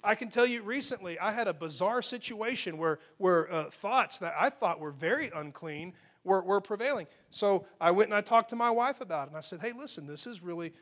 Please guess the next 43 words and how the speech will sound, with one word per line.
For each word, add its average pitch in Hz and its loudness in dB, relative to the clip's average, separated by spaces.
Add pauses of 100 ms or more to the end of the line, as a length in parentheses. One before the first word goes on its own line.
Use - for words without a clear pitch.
(160)
bizarre. 170 -2
I've 165 0
had 160 -6
a, 143 -12
a 139 -10
high 180 -2
number 185 -8
of 160 -10
things 185 -12
that 165 -14
I've 160 -6
put 185 -12
in 170 -18
the 151 -18
temptation 180 -16
category, 147 -18
and 185 -20
it's - -20
really 160 -14
bad." 196 -10 (2000)
And 208 -4
so 262 6
we 262 0
began 262 4
to 254 -4
examine 254 2
things, 160 -6
and 180 -10
we 220 -6
had 226 0
recently, 226 -4
uh, 202 10
uh, 185 6 (580)
well, 190 -2
I 196 2
say 233 -6
recently, 170 -12
it 175 -12 (100)
had 160 -12
been 180 -12
maybe 175 -12
six - -10
months. 202 -14